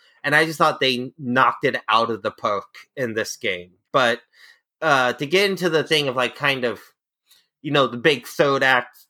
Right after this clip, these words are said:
twist that is normal in Final Fantasy seven games. I mean, this game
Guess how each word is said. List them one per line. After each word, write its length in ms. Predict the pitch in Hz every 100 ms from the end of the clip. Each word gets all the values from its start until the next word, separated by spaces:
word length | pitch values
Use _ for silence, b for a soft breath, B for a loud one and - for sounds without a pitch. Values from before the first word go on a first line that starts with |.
| _
twist 420 | - - 135 - -
that 200 | 110 -
is 200 | 113 101
normal 420 | 131 175 180 143
in 80 | 120
Final 300 | - 120 110
Fantasy 420 | 113 113 110 110
seven 400 | - 113 101 104
games. 340 | 101 98 98 110
I 40 |
mean, 200 | 117 120
this 260 | 147 175 -
game 520 | 151 139 123 113